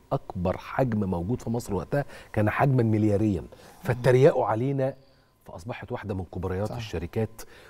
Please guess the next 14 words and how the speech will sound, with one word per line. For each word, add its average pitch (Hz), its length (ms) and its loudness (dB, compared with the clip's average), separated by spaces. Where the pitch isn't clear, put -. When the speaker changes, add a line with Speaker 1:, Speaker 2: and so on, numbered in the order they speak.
Speaker 1:
وواحدة 110 320 -2
من 101 200 -2
أعلى 110 240 0
وأنجح 107 440 -2
الأسهم 101 400 -6
اللي 82 120 -4
موجودة 95 440 0
في - 100 -8
البورصة. 101 460 -2
في 139 120 2
دايمًا 151 280 6
المفهوم 139 520 -4
بتاع 110 380 -2
الأجيال. 92 260 -8